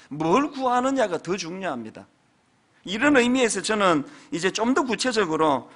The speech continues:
우리가 그 주님께 무엇을 간청해야 하는지,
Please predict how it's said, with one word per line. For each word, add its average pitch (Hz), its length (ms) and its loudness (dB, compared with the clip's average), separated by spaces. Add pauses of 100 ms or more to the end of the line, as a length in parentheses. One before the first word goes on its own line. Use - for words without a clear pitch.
(200)
우리가 202 640 4 (440)
그 175 180 -2
주님께 269 400 2
무엇을 254 800 2
간청해야 202 680 2
하는지, 131 720 -4